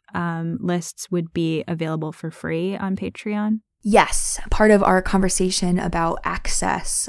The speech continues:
Speaker 2: last week inspired me to make a little bit more of my, my writing accessible to the public,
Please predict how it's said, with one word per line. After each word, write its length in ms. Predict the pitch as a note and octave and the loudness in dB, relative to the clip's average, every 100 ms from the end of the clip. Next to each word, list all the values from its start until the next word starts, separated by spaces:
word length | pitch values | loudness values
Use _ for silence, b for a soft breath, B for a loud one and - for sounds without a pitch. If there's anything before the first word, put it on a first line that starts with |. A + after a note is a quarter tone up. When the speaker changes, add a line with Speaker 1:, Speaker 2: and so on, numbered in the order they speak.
| - | -4
Speaker 2:
last 560 | F3+ E3+ D#3+ - - - _ | -4 -2 -4 -4 -6 -12 _
week 420 | F3+ F3 - - | -6 -6 -6 -4
inspired 540 | F#3 E3+ - E3+ E3+ E3 | -2 -2 -2 0 2 0
me 180 | D#3+ D#3+ | -2 -4
to 180 | - | -2
make 380 | E3+ E3 E3 - B B B - | -2 0 -4 -6 B B B -2
a 60 | |
little 280 | G#3 G#3 G#3 | 4 6 6
bit 200 | G3+ G3+ | 4 2
more 360 | F#3 F3+ F#3 F3+ | 2 0 -2 -4
of 220 | F3+ - | -4 -4
my, 420 | E3 D#3+ E3 - - | -4 -4 -6 -8 -6
my 220 | E3+ E3 | -4 -4
writing 640 | E3 E3 E3+ A3 A#3+ B3 b b b _ _ - | -6 -6 -2 0 0 -4 b b b _ _ -8
accessible 680 | F#3 - E3+ - F#3 F#3 F#3 | -6 -4 -4 -2 -2 -2 -2
to 100 | F3 | -4
the 100 | E3+ | 0
public, 540 | - E3 G3 A3 B3+ | 0 2 0 -2 -8